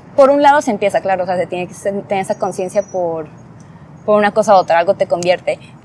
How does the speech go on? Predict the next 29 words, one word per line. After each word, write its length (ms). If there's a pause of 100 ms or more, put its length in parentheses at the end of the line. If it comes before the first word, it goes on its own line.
Pero... 640 (1040)
Pero 160
así 160
particularmente, 1000 (500)
ah, 340
y 80
las 120
bolsas 220
de 80
plástico 360
también, 260
o 40
sea, 100
todo 200
es 80
de 100
plástico, 480
en 100
sí 80
el 80
plástico 380
es 140
uno 320
de 360
los 160
contaminantes, 880
pues, 240
más, 380 (760)
más 360